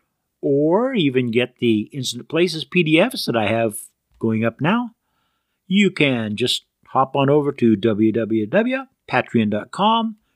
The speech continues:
forward slash Doc Cross, sign up for as little as a buck a month, or three bucks a month if you want the Instant Places P D Fs. And if you feel like signing up for more than three dollars a month,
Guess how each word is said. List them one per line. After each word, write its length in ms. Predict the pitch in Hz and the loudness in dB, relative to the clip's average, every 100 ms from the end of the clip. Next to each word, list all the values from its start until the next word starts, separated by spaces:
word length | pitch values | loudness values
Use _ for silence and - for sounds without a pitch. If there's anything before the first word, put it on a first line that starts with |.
| _ | _
forward 300 | 139 123 120 | 2 2 2
slash 480 | - 170 185 170 - _ | 0 -2 -2 -6 -12 _
Doc 220 | 113 117 | -4 -4
Cross, 500 | - 202 214 202 - - _ _ _ | -2 0 2 0 -4 -10 _ _ _
sign 320 | - 156 151 | 0 2 2
up 180 | 151 - | 0 0
for 140 | 120 | 0
as 140 | 113 107 | 0 0
little 280 | 214 254 | 0 2
as 80 | 220 | 2
a 60 | 185 | 2
buck 240 | 170 165 | 0 -2
a 40 | 160 | -2
month, 380 | 156 160 - _ _ _ - | -2 -2 -8 _ _ _ -2
or 420 | 190 165 214 254 | 0 2 0 -4
three 220 | - 156 175 | -2 -2 0
bucks 280 | 143 135 | 0 0
a 40 | 117 | -2
month 440 | 110 170 233 _ | 0 0 -2 _
if 160 | - 101 | -18 -2
you 120 | 113 | 0
want 200 | 113 107 | 0 0
the 180 | 107 110 | -2 -2
Instant 340 | 117 - 123 | -2 -4 -8
Places 420 | - 160 185 123 | 0 2 2 0
P 160 | - 120 | 2 2
D 160 | 98 113 | 4 2
Fs. 320 | 214 - - _ _ _ | 0 -6 -12 _ _ _
And 280 | 202 220 202 | 0 2 2
if 120 | 196 | 0
you 120 | 170 - | -4 -2
feel 160 | 165 | -2
like 220 | 160 139 117 | 2 0 0
signing 380 | - 135 127 | 0 0 2
up 160 | 120 120 | 0 -2
for 100 | 110 | -4
more 300 | 107 170 214 | 0 0 0
than 100 | 190 | -2
three 220 | 180 196 | -4 -2
dollars 340 | 190 185 180 170 | 0 0 0 -4
a 60 | |
month, 400 | 165 170 170 _ | -8 -10 -12 _